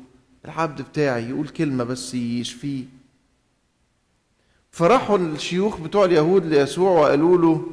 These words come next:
قالوا له: "الراجل ده، ده فعل أشياء طيبة لأمتنا وبنى لينا مجمع".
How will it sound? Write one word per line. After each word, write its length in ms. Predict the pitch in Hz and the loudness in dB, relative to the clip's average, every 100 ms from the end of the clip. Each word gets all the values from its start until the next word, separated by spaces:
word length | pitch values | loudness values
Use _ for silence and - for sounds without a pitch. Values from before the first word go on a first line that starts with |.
| - - - _ _ _ _ _ _ _ | -16 -20 -20 _ _ _ _ _ _ _
قالوا 280 | 143 165 214 | 2 2 2
له: 80 | 180 | 0
"الراجل 360 | 160 180 143 | 0 -2 -4
ده، 440 | 135 156 151 120 - - _ - | -2 -2 -2 -4 -8 -18 _ -12
ده 360 | 131 139 127 | -2 0 0
فعل 580 | 127 185 185 143 117 104 - - _ _ _ | -4 -6 0 0 0 -6 -12 -20 _ _ _
أشياء 520 | 135 - 175 180 175 | -10 -4 0 2 0
طيبة 460 | 180 139 139 185 151 | -2 -2 2 2 2
لأمتنا 800 | 131 143 151 185 175 170 160 - - _ _ | 0 -2 -2 -4 -4 -4 -4 -10 -20 _ _
وبنى 400 | 135 143 185 208 | -4 2 4 4
لينا 280 | 170 202 175 | 2 2 2
مجمع". 400 | 151 160 139 107 | 2 0 -2 -6